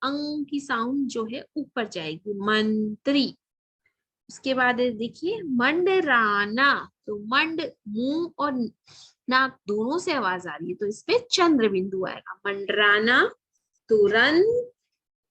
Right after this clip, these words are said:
ऊंची, झांकना, दंग,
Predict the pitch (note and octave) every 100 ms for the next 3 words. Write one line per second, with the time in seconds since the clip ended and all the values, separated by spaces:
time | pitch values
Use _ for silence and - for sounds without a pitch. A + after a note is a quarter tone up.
0 | _ _ - A3 A3+ A3 A3 - - E4
1 | F4 A4 C5+ - _ _ _ _ _ _
2 | _ _ _ _ _ - - G#3+ G#3 G#3+
3 | G#3+ G#3 G#3 - A#3+ A3 C4 G#4 C5+ -
4 | _ _ _ _ _ _ F#3+ E3+ A3+ C#4
5 | F4 G#4 A#4